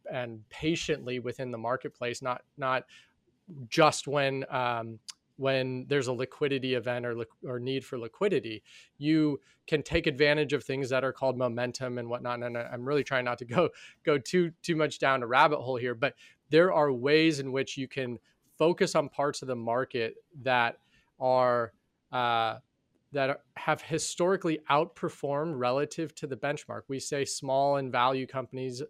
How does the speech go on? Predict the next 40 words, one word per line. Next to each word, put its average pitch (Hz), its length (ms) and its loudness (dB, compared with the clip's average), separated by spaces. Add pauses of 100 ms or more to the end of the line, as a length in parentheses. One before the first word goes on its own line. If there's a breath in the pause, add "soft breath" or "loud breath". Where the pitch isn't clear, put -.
(600)
throughout 123 340 -2
this 131 120 -8
podcast, 120 600 -6 (340 soft breath)
those 151 300 4
have, 156 160 -2 (220)
have 143 340 -2 (160)
tended 151 440 -4
to 156 160 -10
outperform 135 680 -4
the 127 60 -8
benchmark 127 500 -6
as 131 160 -6
a 135 40 -6
whole. 156 220 -2
So 123 140 -10
let's 139 200 -2
favor 160 400 -2
those 160 300 0
relative 127 480 -2
to 131 80 -14
what 127 160 -8
the 131 80 -10
benchmark 123 500 -8
does. 113 240 -10 (540 loud breath)
So, 196 300 6
and 175 140 6
then 180 300 6
y-, 170 160 -6
we 170 120 2
talked 175 260 4
about 160 220 4
the 143 120 0
actual 151 400 2
vehicle, 127 600 0 (100)
mutual 180 380 4
funds 156 300 4
versus 147 360 0
E 143 140 -2
T 139 200 -4
Fs. 120 360 -2